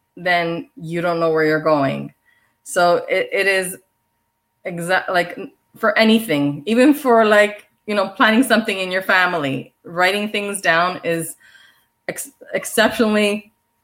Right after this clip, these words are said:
huge. So, um, I would take it day by day and say, "You know what, where do you wanna be in a week from now? What, what are the little things I need to do to get to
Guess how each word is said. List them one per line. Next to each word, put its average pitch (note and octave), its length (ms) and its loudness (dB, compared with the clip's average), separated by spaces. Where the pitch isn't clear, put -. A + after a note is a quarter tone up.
huge. F#3+ 640 -2
So, G3+ 520 2
um, F3+ 500 2
I F#3+ 140 2
would G3+ 200 0
take G#3 240 0
it G#3 240 0
day F#3+ 160 0
by F#3 220 2
day G3+ 420 4
and F#3+ 180 -4
say, F3+ 200 0
"You F#3 80 -4
know F3 100 -2
what, F3 220 0
where F3+ 120 2
do F3+ 60 -6
you F3+ 60 -6
wanna F3+ 180 -2
be F3+ 140 -4
in F3+ 80 -4
a F3 40 -2
week E3+ 220 -6
from F3+ 240 -4
now? F3 540 2
What, F3 280 -6
what G3 140 2
are G3+ 60 2
the G3 100 2
little G#3 280 4
things A3+ 280 0
I G3 120 2
need F#3+ 220 -6
to G#3+ 80 -10
do F#3+ 440 -2
to G#3 140 -8
get F3+ 440 0
to E3+ 480 -4